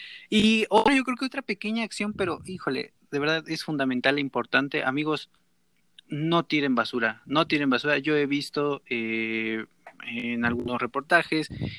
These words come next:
que los chicles los confunden con alimento, o, o no sé si estoy siendo muy exagerado, amigo, también, este, eh, hay, hay fotos de aves, pues, que,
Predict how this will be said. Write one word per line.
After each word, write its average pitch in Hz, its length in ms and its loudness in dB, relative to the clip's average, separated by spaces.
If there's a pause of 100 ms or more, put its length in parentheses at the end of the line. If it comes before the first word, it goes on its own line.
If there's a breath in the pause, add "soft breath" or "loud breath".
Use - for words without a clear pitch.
(140 loud breath)
que 127 460 4
los 131 240 -2
chicles 160 560 0
los 127 160 -2
confunden 135 560 2
con 127 160 8
alimento, 127 600 6 (260)
o, 113 540 6
o 120 80 0
no 131 140 6
sé 139 160 2
si 123 220 2
estoy 117 560 0
siendo 127 260 6
muy 123 180 8
exagerado, 127 520 6
amigo, 127 360 2 (300 loud breath)
también, 127 460 4
este, 110 480 -2 (920)
eh, 135 320 2
hay, 135 420 4
hay 135 500 -2
fotos 131 440 -4
de 117 120 -2
aves, 117 340 -4
pues, - 200 -12
que, - 280 -6